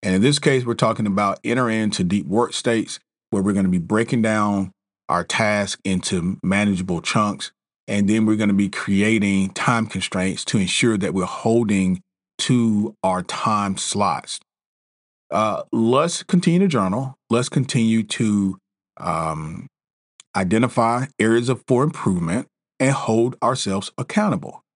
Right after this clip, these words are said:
This is the only way that we're gonna be able to determine regularly if this is working for us. So regularly reviewing your task list, determining which ones you actually met in terms of your deadlines, ensures that you stay on track,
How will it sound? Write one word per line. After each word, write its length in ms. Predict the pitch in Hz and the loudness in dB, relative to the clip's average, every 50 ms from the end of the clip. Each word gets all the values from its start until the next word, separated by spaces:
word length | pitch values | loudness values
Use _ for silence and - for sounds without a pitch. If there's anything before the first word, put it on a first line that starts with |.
| _ _ _ _ - | _ _ _ _ -2
This 200 | - 127 131 - | -2 0 2 2
is 80 | 165 151 | 2 2
the 180 | 160 151 135 - | 2 2 2 2
only 340 | - 127 151 175 180 180 156 | 2 4 4 4 4 4 4
way 300 | 120 95 95 95 101 104 | 2 2 0 0 0 0
that 220 | 98 101 90 98 | 0 -2 0 2
we're 160 | 101 107 117 | 2 2 4
gonna 200 | 127 135 139 139 | 2 2 0 0
be 140 | 123 107 107 | 0 2 2
able 120 | 104 104 | 2 2
to 60 | 104 107 | 0 0
determine 540 | 104 - - - 143 135 120 101 95 95 95 - | -2 -4 -2 0 2 2 2 0 0 -2 -4 -4
regularly 920 | - 110 113 123 139 156 160 143 123 101 90 82 78 69 73 87 101 - _ _ _ _ _ _ _ _ _ _ _ _ _ _ _ _ - | -2 0 2 2 2 2 2 0 0 0 -2 -2 -4 -6 -6 -8 -8 -12 _ _ _ _ _ _ _ _ _ _ _ _ _ _ _ _ 0
if 180 | 117 117 107 92 | 2 2 2 0
this 600 | 95 92 95 117 117 123 127 120 - - - - _ _ _ - | -2 0 2 4 4 4 2 -2 -4 -8 -10 -14 _ _ _ -4
is 140 | - 104 120 | -2 2 4
working 300 | 175 202 185 - 117 95 | 4 4 4 2 -2 -4
for 240 | - 69 58 50 | -4 -6 -6 -6
us. 100 | 50 - | -6 -8
So 240 | - - - 143 117 | -8 -4 0 2 2
regularly 520 | 110 95 92 101 113 127 147 160 165 170 170 | 2 2 2 2 2 2 2 2 2 2 4
reviewing 480 | 165 165 151 120 120 123 123 123 131 | 2 2 2 2 2 2 2 2 2
your 100 | 127 131 | 2 0
task 420 | 127 - - 113 107 104 98 95 - | 0 0 0 0 0 0 -2 -2 -2
list, 380 | 87 87 90 107 117 - - - _ _ _ _ _ _ _ _ | -2 -2 -2 -2 -4 -6 -10 -12 _ _ _ _ _ _ _ _
determining 540 | - 92 - - 135 131 127 127 123 117 113 | -6 -4 0 2 2 2 2 2 0 2 2
which 240 | 107 117 127 - - | 2 2 2 0 0
ones 380 | 147 135 135 135 139 135 127 | 0 2 2 2 0 0 0
you 100 | 139 135 | 0 0
actually 340 | 110 - - - - 117 127 | 0 0 -2 0 0 0 2
met 340 | 135 143 104 85 92 - - | 2 2 2 0 0 -2 -2
in 100 | 101 98 | -4 -4
terms 260 | - 104 104 101 95 | -2 -2 -2 -2 0
of 140 | 117 117 110 | 0 0 0
your 100 | 120 120 | 0 0
deadlines, 760 | 113 104 95 92 85 - - 82 80 80 87 92 90 - - _ _ _ _ _ _ _ _ _ _ | 0 0 0 0 0 -2 -4 -4 -4 -4 -4 -6 -6 -8 -14 _ _ _ _ _ _ _ _ _ _
ensures 320 | - 165 180 - 226 226 - | 0 2 2 4 2 2 2
that 140 | 208 202 208 | 2 2 2
you 60 | 202 | 0
stay 200 | 208 - 196 196 | 2 2 0 0
on 100 | 185 196 | 0 0
track, 320 | - 226 214 - - - | 0 -2 -4 -4 -8 -14